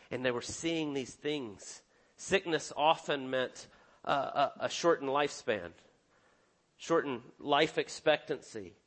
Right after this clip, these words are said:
isolation and great pain and suffering,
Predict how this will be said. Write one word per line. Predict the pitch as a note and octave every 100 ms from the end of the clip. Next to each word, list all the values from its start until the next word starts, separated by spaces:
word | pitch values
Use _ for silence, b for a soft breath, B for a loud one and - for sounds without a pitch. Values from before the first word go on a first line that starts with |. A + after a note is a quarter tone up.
| _ _ _
isolation | C3 E3+ E3 D#3+ D3 C#3+ - B2 G#2
and | G#2+ G#2 A#2
great | B2 C3+ D3+ D3 -
pain | D#3 C#3 C3
and | A2
suffering, | - D#3+ D3 - B2 G2